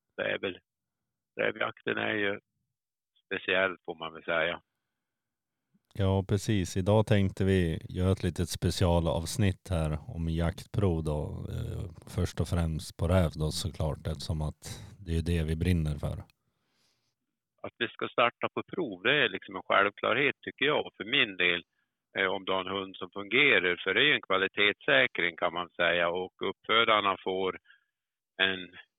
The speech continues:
Speaker 1: utvärdering på vad de har fått upp, plus att vi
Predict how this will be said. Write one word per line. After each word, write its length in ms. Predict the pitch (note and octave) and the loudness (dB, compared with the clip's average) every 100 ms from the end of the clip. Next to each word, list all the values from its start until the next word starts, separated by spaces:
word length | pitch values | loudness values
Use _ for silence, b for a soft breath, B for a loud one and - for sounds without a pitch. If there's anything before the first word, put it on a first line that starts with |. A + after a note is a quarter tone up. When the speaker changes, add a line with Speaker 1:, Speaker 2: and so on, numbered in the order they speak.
| _ _ _ _ | _ _ _ _
Speaker 1:
utvärdering 800 | G2+ F#2 - F#2 F#2 F#2 F2+ F2 | -8 -8 -2 0 2 4 2 -2
på 140 | F2 F2 | -4 -2
vad 160 | F2+ | -2
de 140 | F2 F2+ | -2 -6
har 120 | E2+ | -6
fått 280 | - F2 - | -6 -6 -2
upp, 220 | C#3+ C#3 _ _ _ | -2 -2 _ _ _
plus 400 | G2+ C3+ C3+ - - | -4 -4 -4 -10 -2
att 220 | F2+ E2+ _ _ _ | -2 -2 _ _ _
vi 60 | F#2+ | -12